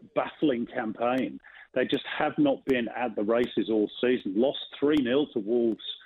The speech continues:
uh, at the weekend, although Jurgen Klopp said the third goal didn't count 'cause it shouldn't have stood. So Wolves cheekily put on their social media accounts that they only won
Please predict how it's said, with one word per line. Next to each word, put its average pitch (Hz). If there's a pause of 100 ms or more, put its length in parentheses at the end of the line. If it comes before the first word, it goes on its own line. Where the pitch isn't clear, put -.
(480)
uh, 107
at 120
the 107
weekend, 117 (280)
although 113
Jurgen 120
Klopp 123
said 127
the 107
third 127
goal 110
didn't 107
count 110
'cause 113
it 107
shouldn't 113
have 104
stood. 113 (120)
So 107
Wolves 135 (160)
cheekily 139 (360)
put 147
on 127
their 117
social 135
media 117
accounts 120
that 98
they 120
only 135
won 113